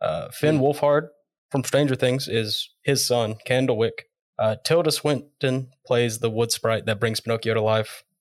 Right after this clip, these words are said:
Speaker 1: It's insane. Cate Blanchett is the baboon.
Speaker 2: <laughs>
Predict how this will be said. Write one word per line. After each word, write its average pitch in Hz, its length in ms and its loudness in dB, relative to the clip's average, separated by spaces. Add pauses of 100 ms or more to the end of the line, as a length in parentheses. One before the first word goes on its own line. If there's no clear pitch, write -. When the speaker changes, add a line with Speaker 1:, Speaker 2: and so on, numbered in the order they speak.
(140)
Speaker 1:
It's - 340 -2
insane. 117 520 0
Cate 135 260 -2
Blanchett 123 440 0 (440)
is 110 540 -2 (320)
the 110 80 -4
baboon. 104 520 -2 (360)
Speaker 2:
<laughs> 147 80 0